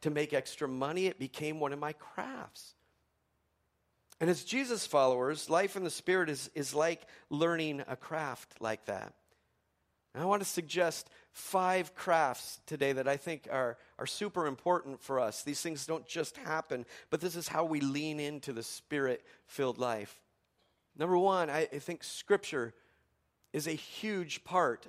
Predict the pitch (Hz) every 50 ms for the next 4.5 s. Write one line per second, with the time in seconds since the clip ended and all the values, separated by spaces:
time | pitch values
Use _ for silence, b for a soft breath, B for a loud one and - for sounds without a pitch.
0 | - - 131 127 143 151 151 143 - 160 147 143 135 127 127 123 - - b b
1 | b b - 156 151 135 135 139 131 120 117 110 113 113 - - 131 135 127 -
2 | - - 170 156 120 90 - - _ _ _ _ _ _ _ _ _ _ _ _
3 | - - B B B B B B - 175 196 196 202 196 190 175 - 165 160 165
4 | 160 160 156 151 147 - - - -